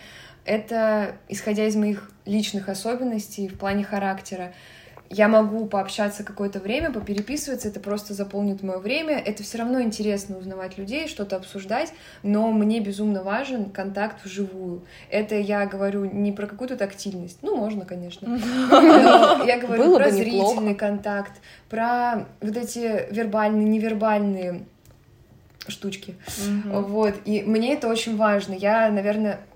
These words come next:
Speaker 1: как-то консервативно к этому больше подхожу, потому что, э, сейчас, безусловно, мне приходится с этим мириться в плане того, что у меня много друзей, которые живут в разных городах.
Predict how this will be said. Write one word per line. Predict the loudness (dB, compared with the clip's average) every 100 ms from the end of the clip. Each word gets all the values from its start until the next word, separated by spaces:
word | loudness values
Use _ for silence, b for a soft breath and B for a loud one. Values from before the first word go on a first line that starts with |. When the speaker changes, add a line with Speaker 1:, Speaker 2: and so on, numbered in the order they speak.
| -16
Speaker 1:
как-то | -10 -8 -8
консервативно | -4 -4 -2 0 -2 -2 -2 -2
к | -4
этому | -10 -10 -10
больше | -8 -10 -12
подхожу, | -14 -10 -8 -6 -4 -6
потому | -6 -4 -2 -2
что, | -2 -2 -2 B B B B -6
э, | -2 -2
сейчас, | -2 -2 0 0 -2 -8 -8
безусловно, | -2 -2 -2 -2 -2 0 -2
мне | 0 0 0 -2
приходится | -4 -4 -4 -4 -6 -6 -6 -8 -16 -20 -20 _ -20 -18
с | -6 -4
этим | -2 0 2
мириться | 2 0 -4 -2 0 0 -4
в |
плане | 0 0 0
того, | -2 -4
что | -4 -2
у |
меня | 0 0
много | 0 0 0
друзей, | -4 -6 -4 -6
которые | -6 -6 -6
живут | -8 -6
в | -4
разных | -4 -4 -6
городах. | -6 -6 -6 -8